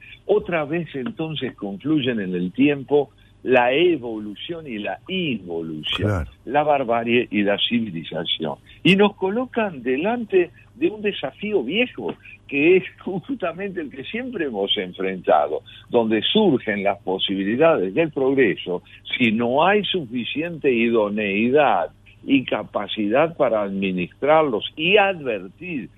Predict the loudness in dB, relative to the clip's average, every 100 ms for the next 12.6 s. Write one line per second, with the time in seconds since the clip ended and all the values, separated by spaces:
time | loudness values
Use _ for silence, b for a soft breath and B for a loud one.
0 | b -14 -6 -4 -4 -8 -6 -2 -2 -2
1 | -6 -8 -8 -8 0 0 0 -2 -4 -6
2 | -8 -4 2 2 2 -2 -2 -2 -2 -2
3 | -6 -4 -4 -2 -2 -2 -4 -2 -4 -4
4 | -4 -4 2 0 B B -10 -4 -2 0
5 | -2 0 0 0 0 0 2 0 B B
6 | -4 -4 0 0 2 2 2 2 0 -10
7 | -6 -4 -4 -2 -2 -2 -4 -2 -2 -2
8 | -4 -12 -4 2 2 2 -2 -4 2 2
9 | 2 -4 -12 B B -12 2 4 4 4
10 | 4 4 2 2 2 2 0 -2 -2 -2
11 | 0 -2 -2 0 0 0 0 2 4 2
12 | -2 -4 -2 0 -2 -8